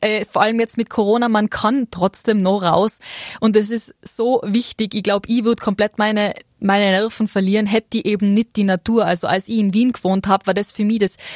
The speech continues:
Schlimmste. Ich weiß, ich bin mit der U-Bahn immer jeden Morgen drei Stunden zum Schloss Schönbrunn gefahren, einfach weil dort das einzige grüne Fleckerl war bei mir in der Nähe, dass ich halbwegs das Gefühl hab, okay, ich hab wieder ein bisschen die Verbundenheit zur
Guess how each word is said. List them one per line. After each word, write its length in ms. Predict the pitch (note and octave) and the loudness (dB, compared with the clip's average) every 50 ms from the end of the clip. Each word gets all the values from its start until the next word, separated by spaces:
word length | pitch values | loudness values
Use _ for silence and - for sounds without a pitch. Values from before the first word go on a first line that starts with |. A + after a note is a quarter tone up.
| - - - - | -14 -12 -12 -10
Schlimmste. 600 | - - - G#3+ B3+ D4+ - - - - F#3+ F#3+ | -10 -4 -2 0 0 0 0 -2 -2 -2 -2 -2
Ich 120 | - G#3 | 0 0
weiß, 280 | F#3 F#3 G3 A3 - - | 0 0 0 0 -2 -6
ich 60 | G#3 | -4
bin 140 | - A3 A3 | -2 0 0
mit 160 | A3 F#3 - | 0 0 0
der 140 | G#3 - - | -2 0 2
U-Bahn 320 | B3+ C#4 D4 B3 G3+ F#3+ - | 0 2 4 4 2 2 0
immer 320 | - A#3+ C4+ C#4 C#4 C#4 C#4 - - - - | -2 0 2 2 2 0 -2 -6 -14 -18 -8
jeden 260 | - G3+ A#3 A#3+ A#3+ A3 | -4 -2 -2 0 2 2
Morgen 220 | G#3+ A3+ B3 A#3 | 2 2 2 0
drei 260 | - G3 F#3+ G#3 B3+ | 0 0 0 0 0
Stunden 280 | - - - A#3+ B3 A#3+ | -2 -4 -4 -4 -4 -4
zum 160 | - - F#3+ | -4 -8 -8
Schloss 320 | - - A3 G#3+ A3 - | -8 -4 -4 -4 -4 -4
Schönbrunn 460 | - - G3 F3+ F3+ F3+ G3+ C4 D#4 E4 | -6 -4 -4 -4 -2 0 0 0 0 0
gefahren, 320 | - - F3 E3+ F#3+ - | 0 0 0 0 2 2
einfach 260 | G3 G3 G#3+ G3+ - | 0 0 0 -2 0
weil 120 | G3+ G3+ G3 | 0 0 0
dort 180 | A3 G#3+ - | -2 -2 -2
das 100 | G3+ - | -4 -4
einzige 540 | - - G3 A#3 D#4 - - C#4+ G#3 A3+ F#3+ | -2 -4 -4 -4 -4 -6 -8 -6 -4 -4 -4
grüne 360 | F3 - A#3 C4+ D4+ C4 G3 | -2 0 0 2 2 2 0
Fleckerl 560 | - - G3+ A3 C#4 - - - F3 F3+ F3+ | -2 0 -2 -2 -2 -2 -2 -2 -2 0 0
war 180 | E3 D#3+ E3+ - | 0 0 0 0
bei 120 | - F3 | 0 0
mir 220 | F3 F3 F3 E3+ D#3 | 0 0 -2 -2 -2
in 140 | F3 F3 F3 | -2 -2 0
der 80 | F3 E3+ | 0 0
Nähe, 320 | F3 E3+ E3+ F3 G3+ A#3 - - - - - - | 0 0 0 0 0 -2 -4 -6 -12 -14 -4 -2
dass 200 | G3+ G3+ - G#3 | -2 -2 -2 -4
ich 140 | G3+ F3+ | -4 0
halbwegs 600 | F#3+ F#3+ G3+ A#3+ C#4+ B3 G#3 G#3 A#3 B3 - - | 2 4 4 4 2 0 -2 -2 -2 -2 -2 -4
das 180 | - A3+ G#3+ - | -6 -6 -6 -6
Gefühl 400 | - - - - B3 B3 C4 A#3 | -8 -6 -2 2 2 2 2 2
hab, 240 | A3+ A3 A3+ A3+ - | 4 4 4 4 2
okay, 420 | G3+ G3 - - A3+ A3 A3+ B3 A#3+ - - - - - - _ _ _ | -2 -6 -2 -2 0 2 2 0 -2 -4 -12 -20 -20 -20 -20 _ _ _
ich 140 | - A3 G3+ | -2 0 2
hab 200 | G#3 A3 A3 - | 2 0 0 0
wieder 160 | G#3+ A3 G#3 G3+ | 0 0 0 0
ein 60 | F#3+ | 0
bisschen 300 | A3 - - - G#3 F3+ | -2 -4 -4 -6 -6 -4
die 120 | G3+ G3+ | -4 -4
Verbundenheit 1000 | - - G3 F3+ - - A3 B3 C4 - - G3 G3+ G3+ G3 F#3 F#3 G3 F#3+ - | -2 -2 -4 -4 -2 0 2 2 2 0 0 -2 -2 0 2 2 0 0 -2 -4
zur 420 | - - - G3+ F#3+ F#3+ F3+ F3 | -8 -6 -4 -2 0 0 0 0